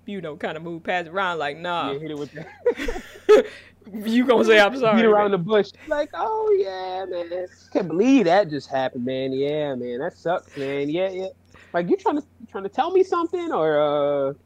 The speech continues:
Speaker 1: He wasn't having it at all. So, yeah, Dwayne apologized. They made up. You know, Ron and Dwayne, they always gonna make up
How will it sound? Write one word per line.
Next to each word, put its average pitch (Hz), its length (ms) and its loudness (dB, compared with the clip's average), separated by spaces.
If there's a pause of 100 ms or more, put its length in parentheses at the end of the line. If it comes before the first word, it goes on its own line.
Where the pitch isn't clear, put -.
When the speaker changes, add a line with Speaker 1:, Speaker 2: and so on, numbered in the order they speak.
(300)
Speaker 1:
He 202 200 -14
wasn't 165 360 -10
having 165 400 -6
it - 160 -8 (580)
at 180 340 0
all. 170 440 -4 (320)
So, 175 280 -4
yeah, 156 360 -4 (380)
Dwayne 208 280 0
apologized. 160 880 0 (260)
They 190 280 -4
made 185 380 0
up. 165 500 -6
You 190 160 -12
know, 139 220 -8
Ron 135 360 -8
and 143 140 -10
Dwayne, 135 440 -10
they 131 120 -10
always - 420 -12
gonna 135 300 -14 (280)
make 147 300 -12
up 160 240 -10